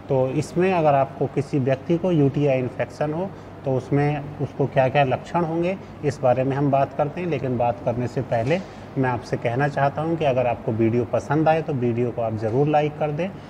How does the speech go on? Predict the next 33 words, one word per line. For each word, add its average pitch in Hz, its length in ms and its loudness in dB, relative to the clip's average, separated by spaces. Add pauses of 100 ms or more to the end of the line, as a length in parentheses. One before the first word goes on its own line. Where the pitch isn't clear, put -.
(280)
और 131 320 6
अगर 165 340 2 (340)
आपके 139 440 2 (180)
यहाँ 147 300 0 (100)
पे 175 140 0 (360)
कोई 139 160 4
ऐसी 135 260 2
महिला 123 380 4
हो 165 240 2 (260)
जिसको 131 300 0
यूटीआई 131 440 2
इन्फेक्शन 127 580 -4
ये 127 200 0 (120)
रहता 110 320 0
हो 156 240 2 (560)
तो 127 300 4
आप 123 260 4
उसको - 260 -4
जो 120 100 0
है 120 80 2
वीडियो 117 360 2
ज़रूर 117 300 2
शेयर 156 280 0
करें। 165 280 -2
अगर 139 180 2
आप 123 100 4
वीडियो 117 360 2
शेयर 127 340 0
करेंगे 160 460 0 (380)
तो 135 100 2
इससे 147 340 0
जो 147 160 4
है 165 200 2